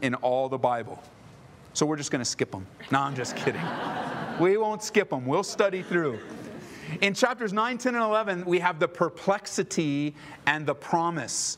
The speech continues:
of the gospel. The perplexity, there's some deep things in the scriptures. In chapters nine, ten, and eleven, we're going to study some deep things like predestination and election and foreknowledge.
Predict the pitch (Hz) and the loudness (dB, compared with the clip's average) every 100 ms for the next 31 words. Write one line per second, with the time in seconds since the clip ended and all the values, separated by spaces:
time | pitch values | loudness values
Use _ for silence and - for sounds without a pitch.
0 | - - 120 117 117 113 107 110 - 95 | -10 -2 0 2 2 2 2 -2 -6 -8
1 | - - - - 196 233 - 254 247 - | -10 -16 -6 -2 2 2 0 -4 -2 -2
2 | 151 156 285 - 247 160 233 - 226 185 | 0 0 0 0 -2 2 0 2 0 2
3 | 143 156 139 - 175 - 101 90 - - | 0 0 -2 0 0 0 -4 -4 -12 -14
4 | - 143 175 - - 226 180 202 226 233 | -6 -2 2 2 0 0 0 2 2 0
5 | 240 220 208 208 190 170 165 - - - | 0 2 4 2 2 2 0 -4 -20 0
6 | 202 240 262 - 247 - - 202 180 - | 0 2 -2 -2 -2 0 2 2 2 -2
7 | 135 117 160 165 - 147 110 98 - - | -2 0 0 0 0 0 0 -4 -8 -10
8 | - - 120 135 - 156 147 143 - 135 | -14 -2 0 0 0 0 2 0 -2 0
9 | 127 - 95 - - - - - - 123 | -2 -6 -10 -12 -20 -20 -20 -10 -2 0
10 | 135 143 139 - - 98 104 - - - | 2 0 0 -4 -6 -6 -10 -18 -20 -6
11 | - 127 117 - 160 151 120 101 90 - | 0 0 0 0 2 2 -2 -4 -6 -8
12 | - - | -8 -8